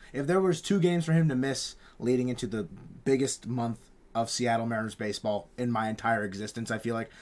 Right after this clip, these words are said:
aside from last September, those two games would be it against the A's, because we obviously took two out, you know, we took two out of three from them. We split without Julio. We got it done. It's just,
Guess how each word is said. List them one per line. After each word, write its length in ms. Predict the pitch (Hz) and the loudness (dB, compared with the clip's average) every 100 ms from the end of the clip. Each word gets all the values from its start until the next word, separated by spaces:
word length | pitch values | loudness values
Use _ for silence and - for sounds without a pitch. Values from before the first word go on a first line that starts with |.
| - | -10
aside 340 | 120 120 120 117 | -6 0 2 2
from 160 | 107 | -2
last 360 | 104 107 117 - | 0 2 2 0
September, 500 | 143 - 139 156 160 - _ - - | -4 -2 0 0 -2 -6 _ -18 -2
those 260 | 139 147 | 0 2
two 140 | - 131 | 2 2
games 240 | 127 104 | 2 -2
would 100 | 95 | -4
be 140 | 98 95 | -4 -4
it 80 | |
against 320 | 90 95 90 95 | -4 -8 -8 -6
the 100 | 95 | -2
A's, 240 | 113 120 | -2 -2
because 340 | 110 101 87 - - - | -4 -6 -6 -12 -20 -6
we 100 | 123 | 2
obviously 300 | 143 151 135 | 2 2 -2
took 200 | 160 151 | -4 -4
two 320 | - 160 160 160 | 0 4 4 4
out, 260 | 127 127 110 | 2 0 -2
you 120 | 107 | -4
know, 140 | 104 - _ - | -6 -10 _ -8
we 120 | 110 | -6
took 220 | - 123 | -4 -4
two 140 | - 135 | -2 -2
out 60 | |
of 60 | 123 | -2
three 120 | 131 | -2
from 200 | 123 117 | -2 -2
them. 240 | 113 117 117 | -2 -2 -4
We 100 | 107 | -6
split 440 | - - 135 - | -6 -4 -2 -2
without 340 | 113 110 117 - | -4 -2 -2 -2
Julio. 460 | 113 110 110 110 - _ _ _ - | -4 -2 -4 -6 -10 _ _ _ -10
We 100 | 104 | -2
got 180 | 123 123 | 2 2
it 160 | 87 | 0
done. 360 | 127 120 92 101 - - | -2 0 -2 -6 -10 -4
It's 160 | 151 156 | 0 0
just, 240 | 147 | -2